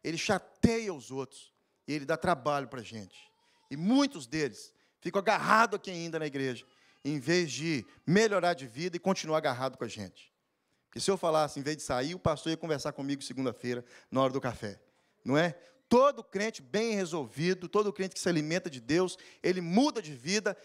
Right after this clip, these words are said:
ele continua na igreja com a gente, e ele fica agarrado com a gente aqui, servindo Jesus com a gente. Amém?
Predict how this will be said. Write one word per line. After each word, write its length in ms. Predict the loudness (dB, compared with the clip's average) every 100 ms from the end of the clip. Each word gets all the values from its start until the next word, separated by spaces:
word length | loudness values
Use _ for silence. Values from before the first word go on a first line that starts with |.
| -6 0
ele 180 | 0
continua 500 | 2 -2 0 4 6
na 100 | 6
igreja 300 | 2 2 0
com 80 | -2
a 80 | -6
gente, 540 | 0 0 0 -2 -18 _ _ 0
e 60 |
ele 160 | 2 2
fica 240 | -2 0
agarrado 640 | 4 4 2 0 6 6 4
com 80 | -4
a 80 | -4
gente 220 | -6 -12
aqui, 340 | -6 -4 -4 -8 -16 -4
servindo 460 | 2 2 2 -2
Jesus 560 | 0 0 0 0 0 0
com 100 | -4
a 60 |
gente. 340 | -4 -8 -10 -2
Amém? 480 | 2 4 4 2